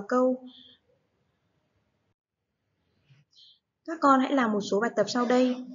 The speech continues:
Một, xếp các từ ngữ dưới đây vào nhóm thích hợp. Các từ ngữ đấy là mưa, mát rượi, hạn hán, nóng, nắng, lạnh, gió, bão, nứt nẻ, xối xả, lũ, chói chang vào các nhóm thích hợp.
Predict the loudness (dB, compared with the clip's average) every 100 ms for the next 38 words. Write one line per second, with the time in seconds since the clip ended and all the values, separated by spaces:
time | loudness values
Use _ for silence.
0 | -20 -18 -6 0 2 0 -8 -4 -4 -4
1 | -4 -2 0 -2 0 0 2 2 2 0
2 | -4 -4 -6 -4 -2 -2 -6 _ _ _
3 | _ _ -20 -18 -10 -2 0 0 0 0
4 | 0 0 0 0 -2 -10 -20 _ 2 4
5 | 4 2 -2 -12 -10 -6 -6 -4 -2 -2
6 | -4 -10 -12 -10 -10 -8 -6 -6 -10 -18
7 | -20 -10 -4 -2 -4 -6 -10 -8 -6 -4
8 | -6 -10 -10 -6 -6 -6 -12 -12 -14 -14
9 | -6 -2 -2 -2 -6 -4 -2 0 -2 -6
10 | -20 -16 -8 -6 -2 -2 -2 -4 -10 -12
11 | -6 -6 -2 -2 -4 -6 -16 _ -8 -4
12 | -2 -4 -6 -18 _ -8 -6 -4 -2 -2
13 | -4 -8 -20 -20 _ -4 -2 -2 -4 -6
14 | -4 -4 -6 -2 -2